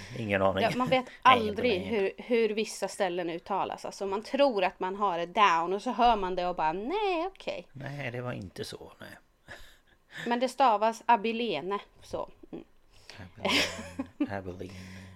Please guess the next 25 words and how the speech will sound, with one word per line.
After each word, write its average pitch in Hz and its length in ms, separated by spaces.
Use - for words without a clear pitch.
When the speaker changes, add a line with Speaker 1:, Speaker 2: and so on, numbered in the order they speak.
Speaker 1:
Abilene. 90 360
Jag 90 140
vet 92 120
inte. 101 160
Speaker 2:
Det 214 100
kan 233 180
vara 214 160
Abilene. 226 1000
<laughs> 339 100
Speaker 1:
Ja, 87 360
sant. - 640
Speaker 2:
Jag 415 420
vet 339 280
inte. 285 300
Speaker 1:
Det 113 80
beror 107 160
på 113 180
lite 110 220
hur 226 100
man 151 80
Speaker 2:
Ehm. 208 100
Speaker 1:
sätter 208 320
betoningen. 98 640
Speaker 2:
Ja, 214 420
precis. - 420